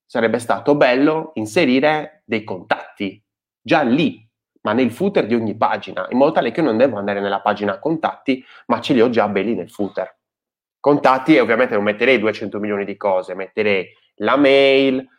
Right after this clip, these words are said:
LinkedIn e, e il numero di telefono. Basta, finito. Sorseggio un po' perché mi sto già infiammando. <laughs>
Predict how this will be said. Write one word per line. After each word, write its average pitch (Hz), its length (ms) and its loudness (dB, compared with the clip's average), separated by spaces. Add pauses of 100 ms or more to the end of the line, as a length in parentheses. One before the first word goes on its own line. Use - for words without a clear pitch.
(180)
LinkedIn 127 840 2 (500)
e, 104 600 2
e 123 60 -2
il 117 80 -2
numero 107 260 -4
di - 40 -14
telefono. 101 540 -10 (340)
Basta, - 640 -10 (140)
finito. 113 560 -8 (2000)
Sorseggio 110 440 -6
un 107 80 -6
po' 127 180 4
perché 101 260 -8
mi 98 100 -10
sto 101 200 -10
già 95 560 -4
infiammando. 92 720 -12
<laughs> - 80 -10